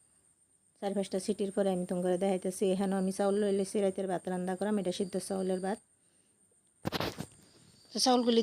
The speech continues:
ধুয়ে সুন্দর করে লই এই যে একটা ডেকো বহাই দিলাম, মানে, সরু ডেক বললে কইবা যে, "আল্লাহ, তো যে দু তিনটি ভাত রান্তাছে", ঠিকই, আমরা মানুষ দুইটা, তো দুইজনের লেগেই রান্না হইতেছে। তো এই যে সুন্দর করে বাটি বহাই দিছে, আর এখানেও আমার মাংসগুলি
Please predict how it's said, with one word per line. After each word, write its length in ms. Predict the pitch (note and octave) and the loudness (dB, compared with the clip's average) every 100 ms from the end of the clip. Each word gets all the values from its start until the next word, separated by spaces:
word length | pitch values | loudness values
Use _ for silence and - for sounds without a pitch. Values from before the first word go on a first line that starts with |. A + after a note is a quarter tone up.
| G3+ | 8
ধুয়ে 180 | G#3+ G#3+ | 6 6
সুন্দর 280 | A#3 A3+ G#3+ | 4 2 2
করে 160 | A3 G#3 | 2 4
লই 200 | G#3+ G#3+ | 6 6
এই 60 | G3+ | 4
যে 100 | G3+ G3 | 2 0
একটা 180 | G3+ G3+ - - - G#3+ | 0 0 -2 -12 -4 0
ডেকো 220 | G#3 G3+ G3+ | 2 4 4
বহাই 300 | G#3 G#3 F#3 | 4 4 4
দিলাম, 260 | F3+ G3 G3 G3 | 4 2 4 2
মানে, 200 | F#3 F#3+ F#3+ | 2 4 4
সরু 200 | A#3+ A3 A3 | 4 4 4
ডেক 200 | G#3 G#3 - | 4 2 0
বললে 200 | G#3 G#3 | 2 2
কইবা 240 | G3+ G3 F#3+ F#3+ | 0 0 0 2
যে, 60 | |
"আল্লাহ, 220 | G3+ F#3+ F#3+ | 2 2 2
তো 60 | G3+ G3 | 0 0
যে 100 | G#3 G3+ | 4 4
দু 60 | G#3+ | 2
তিনটি 240 | - G3+ | 2 2
ভাত 160 | F#3+ F3+ | 2 2
রান্তাছে", 380 | F#3+ F#3+ F#3+ G3+ | 0 0 0 0
ঠিকই, 360 | G3 G#3+ G#3 G3 G3 | 2 2 4 0 0
আমরা 140 | F#3+ | -2
মানুষ 280 | F#3+ G3 F#3+ - | -2 -2 -2 -4
দুইটা, 300 | G3 F3+ G#3 B3 - - - - | -4 -2 -2 -2 -6 -20 -20 -14
তো 80 | - F#3+ | -6 2
দুইজনের 400 | G3+ F#3+ G3 F#3+ | 2 4 2 2
লেগেই 240 | F#3+ F#3 F#3+ | 2 2 2
রান্না 240 | G3 G3 | 2 2
হইতেছে। 380 | F#3+ G3 F#3+ C4 D4 - _ _ _ _ _ - | 0 0 0 2 -2 -6 _ _ _ _ _ -4
তো 40 | G#3 | 0
এই 100 | G#3 | 2
যে 120 | G#3 | 0
সুন্দর 300 | - G#3+ G#3+ | 0 0 0
করে 200 | G3+ G3+ G#3 | 0 0 0
বাটি 300 | F#3+ - G#3 | -2 -2 -2
বহাই 300 | G#3 G#3 G3 | 0 0 0
দিছে, 260 | F#3+ G3 A#3 G#3 | 0 2 4 4
আর 60 | |
এখানেও 300 | F#3+ F#3+ F#3+ F#3+ | 2 2 0 0
আমার 140 | F#3+ F#3+ | 0 0
মাংসগুলি 500 | F3+ - F#3 G#3 | 0 -2 0 0